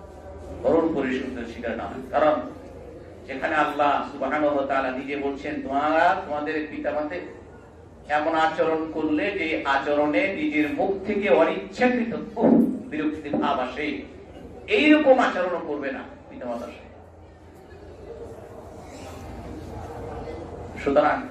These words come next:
এগুলো হচ্ছে, আমরা এই বিষয়ের উপরে আপনাদের সামনে আলাদা আলোচনা করবো, হাদিসের অন্যান্য দলিল প্রমাণ সহ। আর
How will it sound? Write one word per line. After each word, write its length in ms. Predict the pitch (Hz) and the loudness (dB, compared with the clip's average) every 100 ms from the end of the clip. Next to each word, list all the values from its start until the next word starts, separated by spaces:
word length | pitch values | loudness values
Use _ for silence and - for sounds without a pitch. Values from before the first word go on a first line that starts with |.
| - - - - - - - - - - 202 | -12 -16 -16 -16 -16 -6 2 4 2 -2 0
এগুলো 340 | 208 196 175 | 4 8 8
হচ্ছে, 160 | 170 156 | 6 2
আমরা 200 | 139 156 | 2 2
এই 100 | 151 | 0
বিষয়ের 380 | 151 165 160 | 0 2 2
উপরে 160 | 160 175 | 2 0
আপনাদের 320 | 165 139 135 | -2 -2 -6
সামনে 200 | 131 131 | -8 -6
আলাদা 220 | 127 127 131 | -4 -2 -4
আলোচনা 280 | 127 139 | -4 -6
করবো, 240 | 151 180 190 | -6 -4 -4
হাদিসের 560 | - 131 127 127 127 | -4 -6 -4 -4 -2
অন্যান্য 340 | 127 127 127 123 | -2 0 0 0
দলিল 240 | 123 123 | 0 0
প্রমাণ 260 | - 117 117 | 2 0 0
সহ। 240 | 113 113 - - - - - - - - - - - - - - - - - - - - - - - - - - - - - | -2 -4 -4 -8 -12 -12 -10 -10 -10 -12 -14 -14 -14 -14 -14 -16 -16 -16 -18 -18 -18 -16 -16 -16 -16 -14 -14 -16 -16 -16 -4
আর 440 | 143 143 - - | 0 2 2 -2